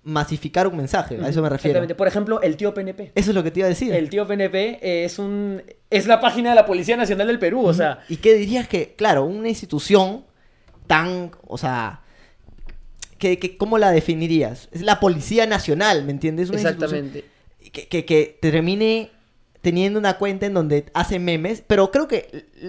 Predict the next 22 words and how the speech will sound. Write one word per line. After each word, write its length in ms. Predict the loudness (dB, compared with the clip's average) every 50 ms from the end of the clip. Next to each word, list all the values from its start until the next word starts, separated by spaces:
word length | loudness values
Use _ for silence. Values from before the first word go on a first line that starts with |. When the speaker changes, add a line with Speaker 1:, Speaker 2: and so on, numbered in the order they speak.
| -14 -12
Speaker 1:
le 140 | -6 -6 -6
han 120 | -4 -2
dado, 340 | 0 2 4 4 4 4 2 0 -4 -12 _ _
o 80 | -6
sea, 160 | -4 -4 -4
es, 320 | -4 -6 -8 -12 -16 -20 _ -8
le 120 | -6 -4
han 80 | -2 2
dado 220 | 2 4 4 4
al, 160 | 4 2 0 -2
al, 380 | -2 -2 -2 -4 -6 -10 -14 _ _ _ _ _ _ _ _ _ _
o 80 | -16 -10
sea, 220 | -8 -8 -8 -8 -12 _ _ -16 -10
han 100 | -6 -6
hecho 200 | -6 -4 -4 -4
una 160 | -4 -4 -2 -2
cuenta 440 | 0 0 0 -2 -2 -2 -2 -2 -4 -8
en 140 | -8 -6
donde 420 | -4 -4 -4 -4 -6 -6 -8 -10 -14 _
se 140 | _ -2 2
llama, 280 | 2 2 2 0 -4 -8 -12
no, 120 | -18 -20